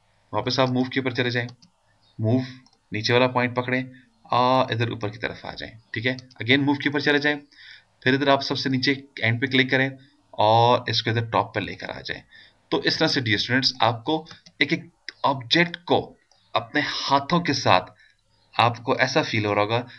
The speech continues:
जैसे आपने इसको हाथों के साथ एक एक object को move कर रहे हैं। तो method भी इसका यही है, simple method है ये सबसे।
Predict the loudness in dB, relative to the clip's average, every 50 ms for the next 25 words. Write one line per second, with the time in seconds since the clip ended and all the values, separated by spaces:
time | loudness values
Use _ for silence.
0 | -10 _ -4 -2 2 2 2 2 2 -2 -4 -4 -4 -4 -6 -6 -4 -4 -4 -2
1 | -2 -2 0 0 0 2 2 0 0 0 -2 -2 -2 -2 -2 0 0 0 0 0
2 | -2 -2 -2 -2 -6 -14 _ _ _ -4 -4 -4 -4 -2 -4 -4 -2 0 -2 -2
3 | -2 -4 -10 -16 -18 _ -20 -20 _ _ _ _ _ _ _ -20 -20 _ _ _
4 | _ _ _ _ _ _ -6 -6 -4 -2 -2 -2 -2 -2 0 0 0 0 0 0
5 | 2 2 0 0 -4 -4 -2 -2 0 0 -2 -2 -4 -4 -2 -2 0 0 0 2
6 | 2 2 2 2 0 0 0 0 0 -2 -2 -4 -4 -2 -4